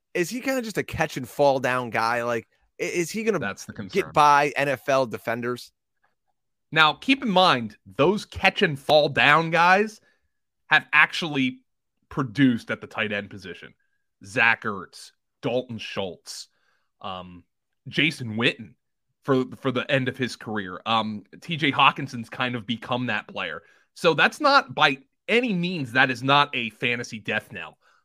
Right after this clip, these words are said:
Speaker 2: Um, he's not a great athlete,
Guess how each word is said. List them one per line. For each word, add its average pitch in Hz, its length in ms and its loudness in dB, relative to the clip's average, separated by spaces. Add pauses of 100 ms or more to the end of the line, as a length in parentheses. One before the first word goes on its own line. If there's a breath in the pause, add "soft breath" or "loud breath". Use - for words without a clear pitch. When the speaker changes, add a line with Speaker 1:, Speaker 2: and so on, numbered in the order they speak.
(140)
Speaker 2:
Um, 117 400 -4 (1200)
he's 156 240 -8
not 180 160 6
a 202 40 4
great 175 220 2
athlete, 160 480 2